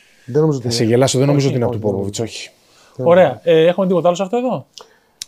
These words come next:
Speaker 2: Περαστικά θα
Speaker 3: Περαστικά
Speaker 2: πω εγώ.
Speaker 3: θα πούμε, όσο
Speaker 1: Χίλια
Speaker 3: είναι καλά, τα
Speaker 1: λεπτά.
Speaker 3: ανθρω-, ανθρώπινα.
Speaker 1: Ε, λυπάμαι πραγματικά. Ε,
Speaker 3: Είναι ο Popovich ο σημαντικότερος προπονητής μετά τον Pat Riley και τον, ε, και τον Phil Jackson στο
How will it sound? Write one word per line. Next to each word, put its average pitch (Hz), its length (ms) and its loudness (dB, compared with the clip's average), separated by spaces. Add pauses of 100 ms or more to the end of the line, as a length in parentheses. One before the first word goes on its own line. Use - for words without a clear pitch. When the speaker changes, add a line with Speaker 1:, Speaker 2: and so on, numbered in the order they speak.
Speaker 2:
Περαστικά 190 500 2
θα - 60 -8
Speaker 3:
Περαστικά 156 360 4
Speaker 2:
πω 175 60 4
εγώ. 156 40 2
Speaker 3:
θα 139 80 2
πούμε, 208 240 0
όσο 220 120 4
Speaker 1:
Χίλια 247 140 6
Speaker 3:
είναι 233 100 6
καλά, 226 80 6
τα 226 60 6
Speaker 1:
λεπτά. 196 140 4
Speaker 3:
ανθρω-, 180 180 2
ανθρώπινα. 214 400 2 (160)
Speaker 1:
Ε, 208 260 0
λυπάμαι 226 320 4
πραγματικά. 190 460 2 (880)
Ε, 214 320 4
Speaker 3:
Είναι 214 160 4
ο 190 100 2
Popovich 208 340 2
ο 196 40 -4
σημαντικότερος 196 460 -2
προπονητής 196 560 -4
μετά 190 180 -2
τον 185 120 -4
Pat 202 120 2
Riley 196 300 2
και 196 80 -6
τον, 190 240 -6
ε, 185 800 -10
και 190 100 -10
τον 180 120 -6
Phil 202 160 -6
Jackson 226 300 -4 (120)
στο 156 580 -12